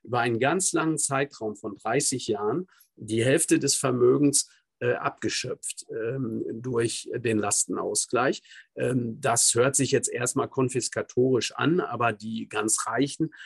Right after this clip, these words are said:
haben darunter gar nicht so sehr gelitten, weil sie können sich vorstellen, in dreißig Jahren,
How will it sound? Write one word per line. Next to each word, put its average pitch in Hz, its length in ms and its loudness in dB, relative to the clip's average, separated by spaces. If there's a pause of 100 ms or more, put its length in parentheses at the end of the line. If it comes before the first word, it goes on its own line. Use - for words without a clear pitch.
(120)
haben 127 320 2
darunter 117 420 2
gar 110 220 0
nicht 131 180 2
so 120 100 0
sehr 107 280 0
gelitten, 120 560 0
weil 104 200 -4
sie 107 120 -10
können 117 240 -2
sich 107 180 -4
vorstellen, 120 520 2
in 107 120 -2
dreißig 110 480 -6
Jahren, 117 400 -2